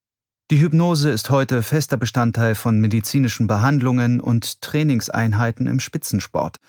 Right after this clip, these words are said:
Sie erlaubt, die innere Programmierung des Gehirns zu verändern. Mit ihrer Hilfe können wir Ängste oder Süchte loswerden, Selbstbewusstsein aufbauen oder schlanker werden.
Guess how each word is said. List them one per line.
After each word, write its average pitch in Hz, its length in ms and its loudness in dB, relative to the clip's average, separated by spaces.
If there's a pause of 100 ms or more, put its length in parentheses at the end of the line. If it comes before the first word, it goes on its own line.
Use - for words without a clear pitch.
(480)
Sie 147 160 -2
erlaubt, 139 680 -2
die 131 280 0
innere 175 440 2
Programmierung 151 960 0
des 151 180 -2
Gehirns 120 540 0
zu - 120 -6
verändern. 110 580 -2 (600)
Mit 131 120 0
ihrer 190 200 2
Hilfe 147 440 0
können 131 340 2
wir 107 180 0
Ängste 160 540 0
oder 139 240 0
Süchte 143 320 -2
loswerden, 101 680 -4 (160)
Selbstbewusstsein 123 920 0
aufbauen 131 760 0
oder 123 260 0
schlanker 147 460 -2
werden. - 340 -8